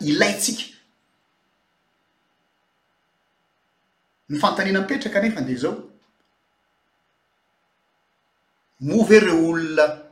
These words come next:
mitondra antsika? Moa ve reo olona mifehy antsika? Mi tenir compte an'izay, ah, any amin'ny base zay.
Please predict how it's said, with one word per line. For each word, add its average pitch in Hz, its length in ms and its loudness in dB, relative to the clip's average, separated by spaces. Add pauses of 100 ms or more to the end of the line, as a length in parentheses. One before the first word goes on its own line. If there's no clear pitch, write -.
(320)
mitondra 196 540 6
antsika? - 340 -6 (440)
Moa 208 200 0
ve 202 100 4
reo 165 180 4
olona 160 500 2
mifehy 233 440 4
antsika? 240 460 0 (2250)
Mi 147 160 0
tenir 190 380 2
compte 220 260 2
an'izay, 156 580 0 (460)
ah, - 280 -20 (1000)
any 160 180 0
amin'ny 147 220 0
base - 460 4
zay. 143 160 -12